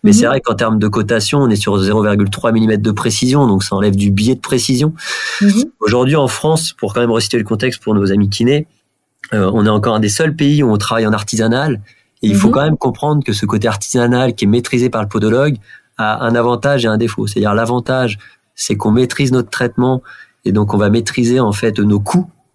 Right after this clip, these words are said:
Speaker 1: Aujourd'hui, par
Speaker 2: Mhm.
Speaker 1: exemple, je reviens de Belgique de formation, une paire de semelles, c'est trois cents, c'est trois cents euros à peu près.
Speaker 2: Mhm.
Speaker 1: Donc, c'est un gros biais d'accès aux soins. Après, l'inconvénient,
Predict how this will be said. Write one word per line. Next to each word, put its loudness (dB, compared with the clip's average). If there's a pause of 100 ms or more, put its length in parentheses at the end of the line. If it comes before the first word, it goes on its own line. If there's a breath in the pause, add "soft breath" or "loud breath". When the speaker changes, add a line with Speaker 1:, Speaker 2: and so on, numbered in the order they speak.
(220)
Speaker 1:
Aujourd'hui, 2
par 0
Speaker 2:
Mhm. 2
Speaker 1:
exemple, 0
je -2
reviens 2
de 2
Belgique 0
de 0
formation, -2
une 2
paire -2
de 2
semelles, -2
c'est -6
trois -4
cents, -2
c'est -6
trois -4
cents -2
euros 0
à 0
peu -4
près. -6 (500)
Speaker 2:
Mhm. 2
Speaker 1:
Donc, 2
c'est -6
un 2
gros 0
biais 0
d'accès 0
aux 2
soins. -2 (540 loud breath)
Après, -2
l'inconvénient, 2